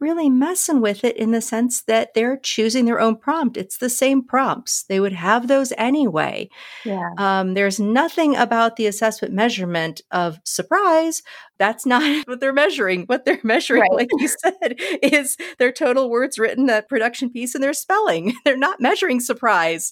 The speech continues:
Speaker 1: So that's
Speaker 2: Right.
Speaker 1: not a part of the fidelity. So the students don't have to have that high anxiety in the sense that you've lowered that too. Oh, it's beautiful. It's
Speaker 2: It's been,
Speaker 1: beautiful.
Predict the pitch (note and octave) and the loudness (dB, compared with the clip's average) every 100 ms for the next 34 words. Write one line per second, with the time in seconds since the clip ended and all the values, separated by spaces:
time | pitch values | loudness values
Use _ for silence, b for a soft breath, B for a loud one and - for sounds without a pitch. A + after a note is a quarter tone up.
0 | C4+ B3+ A#3+ A3 F#3 D#4+ - D4 D4 D#4 | -6 -4 0 2 2 -2 0 -2 0 -6
1 | G4 G4+ A4+ F4 F3 D#3+ - D#4 C#4+ D4 | -2 0 0 0 -2 -8 -2 -2 0 -4
2 | - D4+ D#4 D4 D4 C#4 B3+ - C#4+ D4+ | -4 -2 0 0 0 0 -2 0 0 0
3 | - C#4 A#3+ A#3 A3+ A3 - - - C4 | -4 0 0 2 2 0 -2 -14 -10 -2
4 | C4+ B3+ B3+ A#3 B3+ D#4 D#4 F#3+ E3 G#3+ | 0 2 2 2 2 2 2 0 -4 -8
5 | _ _ A3 A3 A3 A3 - A#3+ B3 A#3 | _ _ -4 0 -2 -2 -2 0 -2 -6
6 | A3+ G#3 A3 B3 C4 B3+ A#3 C4 - _ | -6 -2 0 2 2 0 -2 -2 -4 _
7 | - - F#4 G4 C#4+ F#3 - - E4+ F4 | -8 -2 0 2 2 0 -2 0 2 2
8 | F4+ - - E4+ F#4 F#4 - F3 A#2 - | 0 -6 -2 0 2 0 0 0 -2 -8
9 | _ D4+ - D#4+ F4 E4+ A3 G#3+ G#3 - | _ -14 -10 -4 -2 0 0 -4 -4 -8